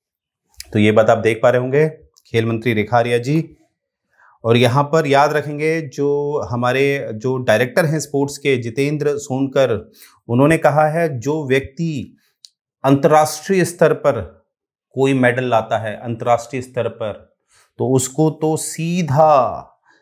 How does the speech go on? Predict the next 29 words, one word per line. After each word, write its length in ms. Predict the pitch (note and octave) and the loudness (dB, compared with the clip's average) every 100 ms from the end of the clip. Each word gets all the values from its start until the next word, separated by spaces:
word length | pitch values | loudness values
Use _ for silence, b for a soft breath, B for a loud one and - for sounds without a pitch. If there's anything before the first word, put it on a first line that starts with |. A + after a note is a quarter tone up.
| _ - | _ 0
आपको 540 | A#2 A#2+ - C#3+ C#3+ | 2 2 0 2 2
सरकारी 440 | C#3 B2+ A#2+ B2+ C3 | 2 0 2 2 2
नौकरी 320 | B2 B2 C3 | -2 -4 -4
दे 140 | A#2+ | -4
दी 120 | A#2+ | -4
जाएगी, 340 | B2 B2 B2 C#3+ | 0 0 0 -4
वो 200 | A#2+ C3 | -2 -2
भी 120 | D3 | -2
चौवन 440 | C#3+ C#3 B2 C#3+ | 0 0 2 0
सौ 200 | C#3 D3 | 0 -4
के 120 | C3+ C3+ | -2 -4
ग्रेड 320 | B2+ C#3 C3+ | -2 -2 -2
पे 140 | C#3 | -8
पे, 500 | C3+ C3+ B2+ A2+ G#2 G2 | -8 -8 -10 -10 -14 -18
फ़ाइव 500 | G2+ _ A2+ B2 B2 | -20 _ -8 -6 -6
थाउजेंड 300 | B2 B2 B2+ | -8 -6 -10
फ़ोर 260 | B2+ B2 A#2+ | -8 -8 -8
हंड्रेड 340 | A#2+ A#2 A#2+ | -10 -12 -12
के 120 | B2 | -12
ग्रेड 500 | A2 A2+ G2+ A2 A2 | -12 -12 -6 -4 -4
पे 180 | A2 A2 | -6 -8
पे, 280 | A2+ A2+ G#2 | -6 -6 -6
जो 140 | G2 | -8
एक 140 | G#2 G#2 | -10 -2
काफ़ी 220 | G2+ G#2+ | -4 -2
अच्छा 200 | G2+ - | -6 -4
पद 160 | G#2+ G#2 | -2 -2
होता 320 | G#2 G#2 G#2+ | -2 0 0
है। 340 | G#2+ G2 - | 0 -4 -4